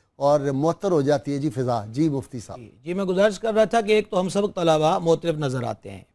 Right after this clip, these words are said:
Speaker 2: फिर ये है कि पहली क्लास से मैट्रिक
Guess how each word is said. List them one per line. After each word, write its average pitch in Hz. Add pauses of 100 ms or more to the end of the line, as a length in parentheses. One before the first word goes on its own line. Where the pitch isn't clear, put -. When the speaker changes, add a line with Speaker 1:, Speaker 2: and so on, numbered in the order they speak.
(120)
Speaker 2:
फिर 202
ये 208
है 202
कि 190
पहली 170
क्लास 175
से 190
मैट्रिक 147